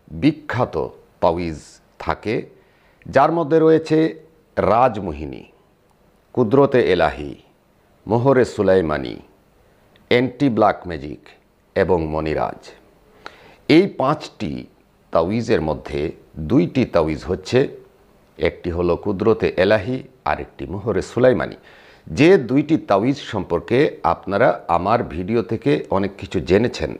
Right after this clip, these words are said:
এবং আপনারা অনেকে এই দুইটি তাবিজ একত্রে অথবা আলাদা আলাদাভাবে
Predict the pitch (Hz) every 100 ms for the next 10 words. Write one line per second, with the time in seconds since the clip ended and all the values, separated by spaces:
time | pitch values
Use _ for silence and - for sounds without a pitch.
0 | - 127 170 76 69 101 - 135 143 160
1 | - - _ _ 127 165 202 202 78 69
2 | - 113 107 73 120 160 - 101 85 85
3 | 113 156 - - _ _ _ _ _ _
4 | _ - 95 - 104 107 131 - 113 -
5 | 156 151 - 95 90 85 80 80 73 82
6 | 92 156